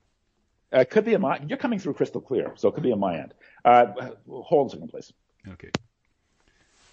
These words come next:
Speaker 1: This better?
Speaker 2: Uh, you're a little tinier, but I hear you fine.
Speaker 1: Okay, how's this? Is this
Speaker 2: That,
Speaker 1: better?
Speaker 2: yeah, let's find, let's, let's go ahead with, with the tinny voice, but, uh, without the breakup.
Speaker 1: Okay.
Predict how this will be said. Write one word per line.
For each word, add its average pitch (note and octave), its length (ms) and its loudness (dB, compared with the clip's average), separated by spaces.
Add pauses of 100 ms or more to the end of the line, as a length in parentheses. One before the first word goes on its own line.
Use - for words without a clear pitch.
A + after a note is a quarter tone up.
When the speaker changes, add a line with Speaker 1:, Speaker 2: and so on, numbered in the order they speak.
(140)
Speaker 1:
This D#3 180 -4
better? D3 300 2 (760)
Speaker 2:
Uh, A2 440 -8
you're B2 140 -4
a B2 40 -4
little E3+ 220 -4
tinier, C3 480 -2
but A#2+ 100 -10
I G2+ 100 -4
hear C#3 140 -4
you D3+ 100 -6
fine. G2 280 -12 (2000)
Speaker 1:
Okay, - 300 -12
how's A#2 200 2
this? G2+ 220 -6
Is F2+ 100 -14
this B2+ 80 -6
Speaker 2:
That, A#2+ 100 2
Speaker 1:
better? - 260 -4
Speaker 2:
yeah, E3 160 -2
let's A#2+ 200 -4
find, A#2+ 220 -6
let's, C3+ 260 -6
let's B2+ 180 -6
go B2 120 -6
ahead A2 180 -4
with, G2+ 160 -8
with G2+ 200 -10
the G2 80 -6
tinny F3+ 320 2
voice, A2+ 360 -2
but, G2+ 260 -6 (140)
uh, F#2 160 -8
without G2+ 320 -6
the - 80 -10
breakup. G2 380 -4
Speaker 1:
Okay. - 180 -8